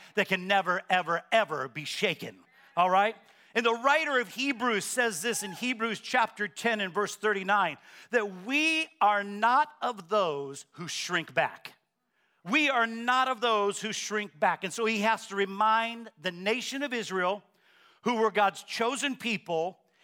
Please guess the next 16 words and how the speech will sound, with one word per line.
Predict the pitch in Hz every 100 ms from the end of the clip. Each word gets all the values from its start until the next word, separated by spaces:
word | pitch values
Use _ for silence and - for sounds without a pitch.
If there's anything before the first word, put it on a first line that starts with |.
| _
and | 208 214
now | 233 254 262
bring | 175 254 262
it | 247
into | 247 269 - 233
the | 214
New | 220 254
Testament. | 285 - 226 175 - 170 156 170 170 _ _
The | 202
gospel | 165 220 233 247 - - 311 240
is | 208 180 208
now | 196
spreading | - - - 220 240 226
across | 196 - - 220 220 -
the | 233
world. | 190 202 208 208